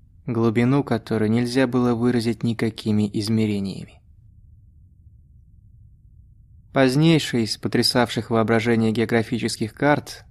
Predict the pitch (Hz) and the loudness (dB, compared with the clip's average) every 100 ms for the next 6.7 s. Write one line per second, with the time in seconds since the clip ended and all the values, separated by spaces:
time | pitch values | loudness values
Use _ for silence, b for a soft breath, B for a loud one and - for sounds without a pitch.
0 | - 135 113 110 110 107 107 107 104 104 | -2 2 4 4 2 2 2 2 2 2
1 | 104 113 101 - - - - - - - | 0 -2 -4 -6 -16 -20 -20 -20 -20 -20
2 | - - - - 139 151 160 160 139 131 | -20 -20 -10 -2 2 4 4 4 2 0
3 | 120 127 120 113 - 131 143 139 127 - | 0 2 2 2 0 2 2 0 -2 -6
4 | 123 123 113 139 143 156 110 104 - 113 | -4 -4 -2 0 0 0 0 -4 -6 -2
5 | 113 104 113 120 143 - 143 139 120 107 | 0 2 2 2 -2 -2 0 2 2 2
6 | 107 107 - 117 104 - - | 0 -2 -2 -4 -4 -8 -14